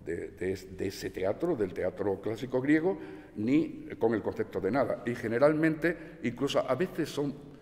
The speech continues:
pueden ser incluso buenos espectáculos, pero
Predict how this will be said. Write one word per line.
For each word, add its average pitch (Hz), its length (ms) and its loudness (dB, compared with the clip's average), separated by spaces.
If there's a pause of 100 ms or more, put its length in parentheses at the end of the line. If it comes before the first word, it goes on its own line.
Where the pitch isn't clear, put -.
(800)
pueden 156 240 4
ser 160 180 0
incluso 107 380 -2
buenos 139 320 2
espectáculos, 147 640 -2
pero 113 300 2